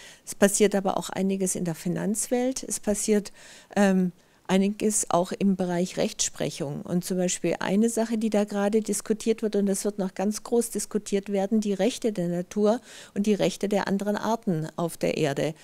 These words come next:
Und in Spanien wurde jetzt schon die erste Lagune, äh, die Te-, äh, eine Rechtspersönlichkeit zugewiesen. Und ich glaube, dass das nur der Anfang ist, der eben zeigt, dass, äh,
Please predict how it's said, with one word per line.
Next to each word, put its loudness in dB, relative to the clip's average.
Und 0
in 4
Spanien 4
wurde 4
jetzt 2
schon 0
die 0
erste 0
Lagune, 4
äh, -2
die 4
Te-, -2
äh, 4
eine 4
Rechtspersönlichkeit 0
zugewiesen. 0
Und 2
ich -2
glaube, -2
dass -4
das -4
nur 0
der 0
Anfang -2
ist, -2
der 4
eben 4
zeigt, 0
dass, 2
äh, 4